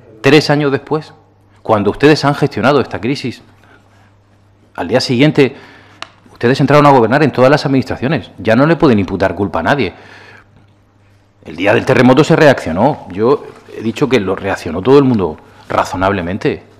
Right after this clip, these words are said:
Pero después han gestionado ustedes esto. Con un préstamo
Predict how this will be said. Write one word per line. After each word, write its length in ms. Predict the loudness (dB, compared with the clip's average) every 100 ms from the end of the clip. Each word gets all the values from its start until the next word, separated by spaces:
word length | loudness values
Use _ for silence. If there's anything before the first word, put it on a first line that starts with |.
| _ _ _ _ _ _ -10
Pero 200 | -8 -8
después 320 | -8 -8 -6
han 80 | -6
gestionado 420 | -4 0 2 0
ustedes 300 | 0 -2 -2
esto. 320 | -8 -10 -10 -16 _ _ -20 -20 -20 -2
Con 220 | 2 6
un 420 | 6 4 0 -16
préstamo 680 | 0 2 2 4 4 4 0